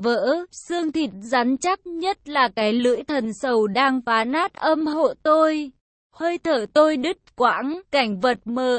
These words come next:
ảo quanh phòng mặc dù tôi mắt mở thao láo, Khánh tận tình vì chàng hiểu tôi đòi gì, cần gì. Khi Khánh ngậm vào hột le tôi, là lúc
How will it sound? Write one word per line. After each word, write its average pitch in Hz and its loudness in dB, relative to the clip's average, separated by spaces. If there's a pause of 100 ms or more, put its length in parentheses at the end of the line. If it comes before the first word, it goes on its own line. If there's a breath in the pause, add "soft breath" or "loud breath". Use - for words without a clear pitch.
ảo 190 2
quanh 320 0
phòng 262 0
mặc 254 0 (200)
dù 269 -2
tôi 320 2
mắt 311 -2 (100)
mở 269 2
thao 330 2
láo, 262 0 (120)
Khánh 269 0
tận - 0 (160)
tình 247 -2
vì 220 2
chàng 247 2
hiểu 226 0 (100)
tôi 294 4
đòi 254 2
gì, 254 -2 (100)
cần 240 0
gì. 220 -2
Khi 320 -4
Khánh 269 -2
ngậm 311 0 (100)
vào 214 4
hột 233 2
le 302 0
tôi, 320 2
là 302 2
lúc 269 0